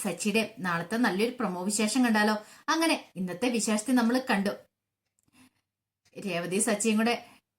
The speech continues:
വിമല ഡിസ്ചാർജ് ചെയ്യാൻ വന്നെങ്കിലും ആ സമയത്ത് ശ്രുതി വന്ന് അവരെ കൂട്ടിക്കൊണ്ടു പോയത് ഹോസ്പിറ്റലിൽ നിന്ന്. അങ്ങനെ എങ്ങോട്ടാ വിമല പോയെന്നറിയത്തില്ലാതെ രേവതി സച്ചി വീട്ടിലേക്ക് മടങ്ങുവാണ്. ഈ സമയത്ത് ശ്രുതി വിമലയും കൊണ്ട്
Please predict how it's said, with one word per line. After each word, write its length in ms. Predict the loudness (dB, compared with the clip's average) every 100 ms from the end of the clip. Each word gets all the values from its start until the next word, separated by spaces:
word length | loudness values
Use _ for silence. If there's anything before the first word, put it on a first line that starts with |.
| _ _
വിമല 320 | 0 2 4 4
ഡിസ്ചാർജ് 440 | 0 2 0 2
ചെയ്യാൻ 160 | 4 6
വന്നെങ്കിലും 440 | 4 4 2 0 0
ആ 140 | 0
സമയത്ത് 380 | 2 2 0 -2
ശ്രുതി 300 | -4 -2 0
വന്ന് 460 | 2 0 -2 -4
അവരെ 200 | -6 -4
കൂട്ടിക്കൊണ്ടു 480 | -4 -4 -4 -2 0
പോയത് 360 | 0 0 0 -2
ഹോസ്പിറ്റലിൽ 560 | -2 -6 -6 -8 -6
നിന്ന്. 180 | -6 -6 -10 _ _ _
അങ്ങനെ 340 | -8 -8 -8 -14 -20 _ _ _ _ _
എങ്ങോട്ടാ 460 | -4 0 2 2
വിമല 320 | 2 2 2 2
പോയെന്നറിയത്തില്ലാതെ 920 | 2 2 4 4 2 0 0 0 2
രേവതി 280 | 0 0 -2
സച്ചി 280 | -2 0
വീട്ടിലേക്ക് 420 | 0 0 -2 -2 0
മടങ്ങുവാണ്. 640 | 0 0 0 -2 -8 -12
ഈ 60 |
സമയത്ത് 460 | -6 -4 -4 -2 -4 -6 -20 _
ശ്രുതി 320 | -10 -6 0
വിമലയും 400 | 0 0 0 2
കൊണ്ട് 340 | 2 2 -2